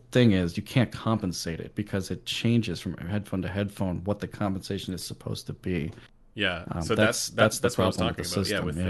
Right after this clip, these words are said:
Speaker 1: yeah.
Speaker 2: the, even if you use the, I originally did try to, that's where I s-, got the idea from, to try and change the compensation, was just
Speaker 1: Yeah.
Speaker 2: to try and use the S baf one. But the problem, you still run into that same problem where it's gonna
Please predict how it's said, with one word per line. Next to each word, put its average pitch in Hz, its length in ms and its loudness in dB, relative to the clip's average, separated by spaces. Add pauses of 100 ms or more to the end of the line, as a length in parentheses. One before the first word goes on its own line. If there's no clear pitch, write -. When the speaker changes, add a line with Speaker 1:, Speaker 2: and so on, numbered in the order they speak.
(160)
Speaker 1:
yeah. 98 80 -6
Speaker 2:
the, - 380 -10
even 117 180 0
if 101 100 -4
you 95 60 -4
use 98 220 -4
the, 95 160 -4
I 107 80 4
originally 113 360 0
did 101 240 -4
try 87 160 -4
to, 87 180 -10
that's - 220 -4
where 95 140 0
I 82 140 -4 (180)
s-, - 120 -8
got 87 240 -2
the 85 100 -6
idea 90 280 -2
from, 82 360 -12 (120)
to - 100 -12
try 87 220 -4
and 82 100 -10
change 85 240 -10
the 78 80 -12
compensation, 82 640 -12
was 82 180 -12
just 87 220 0
Speaker 1:
Yeah. 80 60 0
Speaker 2:
to - 40 -6
try 82 140 -8
and 82 100 -12
use 82 120 -12
the 85 100 -12
S 90 120 -4
baf 87 260 -8
one. 85 100 -10
But 80 120 -14
the 78 60 -12
problem, 92 500 -6 (440)
you 98 100 -6
still 117 320 0
run 95 180 0
into 95 140 -4
that 80 180 -6
same 82 160 -10
problem 107 340 -6
where 85 160 -8
it's - 280 -10
gonna 92 240 -8